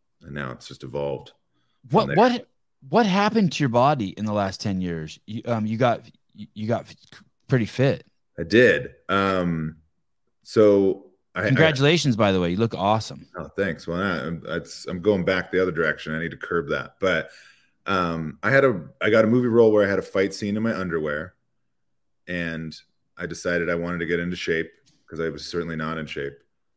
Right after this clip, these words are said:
Speaker 1: So I went to my local CrossFit gym, uh, reluctantly. I, I walked in, uh, thinking that everyone's gonna make fun of me and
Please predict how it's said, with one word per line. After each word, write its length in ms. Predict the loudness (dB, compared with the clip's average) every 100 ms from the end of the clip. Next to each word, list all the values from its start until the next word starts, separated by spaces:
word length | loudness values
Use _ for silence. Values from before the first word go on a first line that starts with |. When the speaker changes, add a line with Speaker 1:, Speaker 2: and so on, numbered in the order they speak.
| _ _
Speaker 1:
So 120 | -2
I 60 |
went 240 | 0 -2 -4
to 80 | -4
my 100 | -4
local 720 | 0 -2 0 -2 -2 -4 -16 _
CrossFit 640 | -8 -6 -6 -6 -6 -6
gym, 500 | -6 -8 -6 -6 -10 -14 _ _ _ _ _ _ _ _ _
uh, 280 | -10 -8 -10 -10
reluctantly. 840 | -6 -2 -2 -2 -8 -6 -6 -6 -10 -16 _ _ _ _ _
I, 120 | -8 -8 -6
I 120 | -6
walked 340 | -2 -4 -2
in, 340 | -4 -2 -4 -10 _ _ _ _ -14
uh, 180 | -12
thinking 300 | -8 -8 -6 -4
that 100 | -2
everyone's 280 | -2 -4
gonna 140 | -4 -4
make 280 | -2 -4 -6
fun 200 | -6 -4
of 60 |
me 240 | -4 -6 -8
and 320 | -8 -8 -10